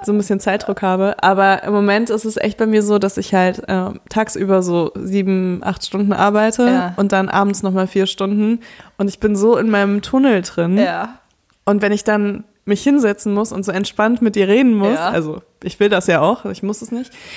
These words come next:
Speaker 1: ähm, dann masturbiere ich manchmal noch vorher, um so ein bisschen so einen Cut zu machen, weißt du? Weil sonst komme ich da nicht raus aus diesem,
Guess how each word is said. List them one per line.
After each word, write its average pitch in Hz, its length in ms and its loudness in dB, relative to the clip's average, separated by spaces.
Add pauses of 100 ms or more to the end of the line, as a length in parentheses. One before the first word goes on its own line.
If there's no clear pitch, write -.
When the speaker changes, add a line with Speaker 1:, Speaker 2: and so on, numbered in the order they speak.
(280)
Speaker 1:
ähm, 202 640 0
dann 214 440 0
masturbiere 226 360 2
ich - 80 -4
manchmal 180 260 -2
noch 175 140 -4
vorher, 196 340 2
um 208 160 -2
so 196 120 0
ein 202 100 0
bisschen 226 380 0
so 202 60 2
einen 202 100 0
Cut - 220 -4
zu - 140 -4
machen, 175 320 -6
weißt 190 220 -6
du? 277 160 -6 (500)
Weil 202 100 2
sonst 220 220 0
komme 294 180 2
ich - 80 -6
da 233 100 -2
nicht 226 160 -6
raus 247 220 -2
aus - 160 -4
diesem, 233 340 0